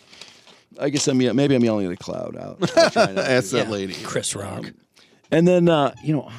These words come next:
Speaker 1: on the subject of, of young, impulsive people, Britney Spears, um, this, I just read this today. There's another intervention coming. And all I could think of was, why is this in the media? Why do you tell the media when you're planning an intervention? Because the idea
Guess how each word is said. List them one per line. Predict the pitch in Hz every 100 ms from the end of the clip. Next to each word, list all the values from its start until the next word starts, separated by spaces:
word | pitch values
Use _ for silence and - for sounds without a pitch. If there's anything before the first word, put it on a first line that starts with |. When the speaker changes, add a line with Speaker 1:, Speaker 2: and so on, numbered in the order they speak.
| - -
Speaker 1:
on | 135
the | 139
subject | - 190 170 139
of, | 110 98
of | 107 104
young, | 104 127 131 127 101 _ _ -
impulsive | 113 139 131 120
people, | - 123 95 - _ -
Britney | 240 226
Spears, | - 185 190 143 98 - _ _ _
um, | - 117 107
this, | 175 220
I |
just | 202 165
read | 147
this | 123 -
today. | 95 - _ _ _ _ -
There's | 165
another | 160 190 208
intervention | 202 180 180 180 156 120
coming. | 117 98 82 85 _ - -
And | 120
all | 165
I |
could | 170
think | 175
of | 127
was, | 98 -
why | - 87 104 180
is | 226
this | 214 190
in | 160
the |
media? | 147 156 104 -
Why | 85 120
do | 175
you | 190
tell | 170 160
the |
media | 131 127 151 117 87 73 - -
when | 107 117
you're | 117
planning | 117 - 143 151 147 147
an | 139
intervention? | 131 123 117 117 78
Because | 80 - 101
the | 120
idea | 110 - 240 220